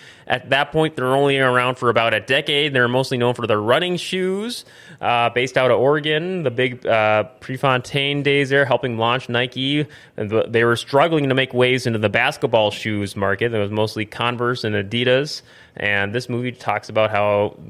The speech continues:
yeah, it just transformed Nike into the big powerhouse they are today for all kinds of, uh, footwear and athletic wear. So that, there you can see in the background there, this is a Ben Affleck directed movie. This is only his fifth directed movie after Gone Baby Gone, The Town, Argo, and Live by Night.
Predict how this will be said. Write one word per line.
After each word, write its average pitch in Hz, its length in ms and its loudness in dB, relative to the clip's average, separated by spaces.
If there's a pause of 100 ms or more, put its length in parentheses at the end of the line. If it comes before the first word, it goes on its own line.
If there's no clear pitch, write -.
yeah, 120 300 -4
it 107 200 -4
just 107 240 -6
transformed 104 540 -4
Nike 98 240 -6
into 101 120 -8
the 98 60 -8
big 98 220 -4
powerhouse 98 560 -2
they 98 120 -2
are 98 120 0
today 104 300 -2
for 98 520 -8
all 123 380 2
kinds 98 400 -6
of, 95 180 -10
uh, 95 220 -2
footwear 95 480 -4 (380)
and 98 340 -2 (100)
athletic 101 540 -2
wear. 95 300 0
So 95 420 -2 (300)
that, - 460 0 (560)
there 120 140 2
you 120 80 -2
can 117 60 -8
see 139 160 -4
in 131 60 0
the 123 80 0
background 123 480 0
there, 120 260 4
this 120 240 -4
is 120 100 -4
a 110 40 0
Ben 117 240 -2
Affleck 123 480 -2
directed 120 320 0
movie. 117 560 -4
This 120 160 -12
is 120 140 -4
only 131 200 -2
his 110 140 -2
fifth - 320 -6
directed 117 360 -4
movie 110 300 0
after 104 420 0
Gone 113 300 -2
Baby 120 220 -4
Gone, 113 320 2
The 113 60 -2
Town, 117 400 -4
Argo, 110 400 -2
and 107 160 -4
Live 113 180 0
by 110 180 2
Night. 113 440 -4